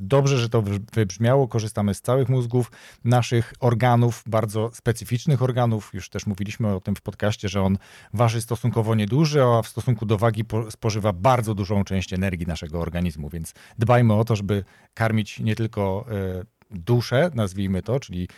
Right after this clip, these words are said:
dobre ciastko i zachwycać się tym, ale też coś dobrego dla, dla mózgu. E, dobra, ty powiedziałeś coś bardzo istotnego, co mnie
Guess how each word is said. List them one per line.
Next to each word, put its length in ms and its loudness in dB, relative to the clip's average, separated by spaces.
dobre 360 0
ciastko 460 -6
i 80 -4
zachwycać 520 -10
się 80 -12
tym, 200 0
ale 160 2
też 180 -6
coś 160 -4
dobrego 360 0
dla, 220 -2
dla 220 4
mózgu. 380 0
E, 60 -2
dobra, 360 2
ty 120 2
powiedziałeś 680 2
coś 200 -2
bardzo 320 2
istotnego, 580 0
co 160 -4
mnie 340 4